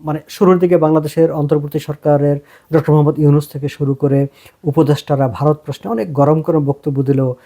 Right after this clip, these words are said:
এখন তাদের বক্তব্য অনেকটা নরম হয়ে এসেছে, একটু ভারতও,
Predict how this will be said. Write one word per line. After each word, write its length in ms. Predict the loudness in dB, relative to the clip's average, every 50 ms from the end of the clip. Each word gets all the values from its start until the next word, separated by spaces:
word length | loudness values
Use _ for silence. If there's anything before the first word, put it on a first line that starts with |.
| _ _ _ _ _
এখন 280 | -8 -6 -2 -2 -2 -2
তাদের 220 | -2 -2 -2 -2 -2
বক্তব্য 440 | -2 -4 -4 _ -4 -4 -2 0
অনেকটা 440 | 0 0 0 -2 -2 -2 -4 -4 -4 -6 -4
নরম 280 | -2 0 2 2 2
হয়ে 200 | 0 0 -2 -4
এসেছে, 360 | -4 -6 -10 -10 -8 -8 -8 -8 -10 _ _ _ _ _ _ _ _ _ _ _
একটু 240 | -16 -14 -8 -6 -6
ভারতও, 520 | -4 -2 0 0 0 0 -2 -4 -6 -6